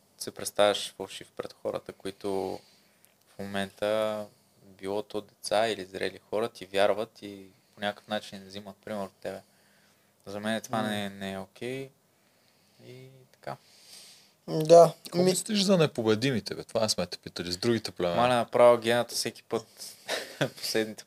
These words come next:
Speaker 1: пъти исках да отида го гушна този човек.
Speaker 2: <laughs>
Speaker 1: Толкова ми беше гадно за Гената, той все едно предал Богу дух, седи там и вика, „Дай да ходя на елиминация поне.“
Speaker 3: Нещо се случи.
Speaker 1: Да, да,
Speaker 2: О,
Speaker 1: да, да, да.
Speaker 2: между другото, знаеш ли откъде е много,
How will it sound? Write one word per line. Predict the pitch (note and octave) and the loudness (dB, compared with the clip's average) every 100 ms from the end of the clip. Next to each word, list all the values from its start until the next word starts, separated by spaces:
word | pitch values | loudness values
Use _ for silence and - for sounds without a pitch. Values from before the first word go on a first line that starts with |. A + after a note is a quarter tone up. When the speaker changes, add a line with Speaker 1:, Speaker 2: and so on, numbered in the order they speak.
| - | -6
Speaker 1:
пъти | G#2 - | -6 -6
исках | - - G2+ | -14 -6 -4
да | |
отида | G2 - G#2 G2 | -4 -4 -2 -2
го | F#2+ | -4
гушна | G2 G2 - - | -10 -12 -14 -12
този | - G2 | -8 -4
човек. | - G2+ - | -4 -4 -2
Speaker 2:
<laughs> | E3+ E3+ F#3+ D3 - C#3 | 2 6 8 8 8 8
Speaker 1:
Толкова | D#3 C#3 - C#3+ | 10 8 8 6
ми | E3+ | 6
беше | D#3 E3 - | 8 8 6
гадно | C#3+ D3 D3+ D3+ | 6 8 8 6
за | C3+ | 4
Гената, | B2 B2+ C#3 C#3+ B2+ G#3 - | 6 8 8 6 2 -2 2
той | C3 C3+ C#3+ C3+ _ - - - | 8 10 8 4 _ -20 -18 -6
все | - C#3+ | 4 6
едно | C#3+ C#3+ | 6 4
предал | C3 B2 B2+ C3 | 4 8 10 8
Богу | B2+ B2+ A2+ | 8 2 0
дух, | A2+ B2 | -2 -4
седи | - A2+ A#2+ | -2 -2 -2
там | - A#2 A2 | 4 6 6
и | |
вика, | B2+ - A#2+ | 4 4 4
„Дай | A#2 C#3 C3 | 10 10 10
да | |
ходя | B2 - C3 B2+ | 8 6 4 6
на | A#2+ | 4
елиминация | A#2 A2+ A#2 A#2+ B2 B2 A#2+ A#2 | 0 0 -2 0 0 0 -4 -4
поне.“ | - A2+ A2+ A#2 A2 - - | -4 -2 0 -2 -4 -18 -6
Speaker 3:
Нещо | B2+ A#2 - | 2 2 4
се | A2 A#2 | 2 4
случи. | D3 C#3+ C#3+ | 6 6 4
Speaker 1:
Да, | - B2 B2+ | 8 10 10
да, | B2+ | 12
Speaker 2:
О, | A#2+ C3 | 10 10
Speaker 1:
да, | A2+ | 8
да, | A2 G#2 | 6 4
да. | G2+ G2 | 2 0
Speaker 2:
между | E3+ E3+ C#3 | 4 4 6
другото, | F#3+ G#3+ F#3 | 10 10 8
знаеш | E3 F3+ F#3 A3 | 10 12 12 8
ли | |
откъде | G#3+ - F#3 F#3 F3+ E3+ D#3+ | 6 8 8 10 10 10 8
е | D3 | 6
много, | D#3 D#3 | 6 4